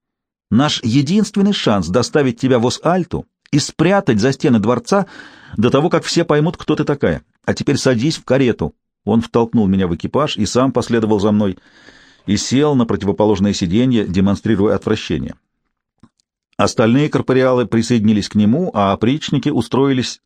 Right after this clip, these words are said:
с двух сторон от меня. «Так я пленница Дарклинга?» «Ты под его защитой».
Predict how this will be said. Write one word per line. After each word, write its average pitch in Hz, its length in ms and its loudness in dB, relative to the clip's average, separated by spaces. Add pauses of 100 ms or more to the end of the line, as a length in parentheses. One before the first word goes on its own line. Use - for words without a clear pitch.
с 92 120 -4
двух 113 200 -4
сторон 123 260 2
от 113 100 0
меня. 104 300 0 (1300)
«Так - 180 -8
я 131 140 4
пленница 147 500 0
Дарклинга?» 143 480 -2 (520)
«Ты 117 160 0
под 113 180 0
его 120 260 2
защитой». 113 760 -2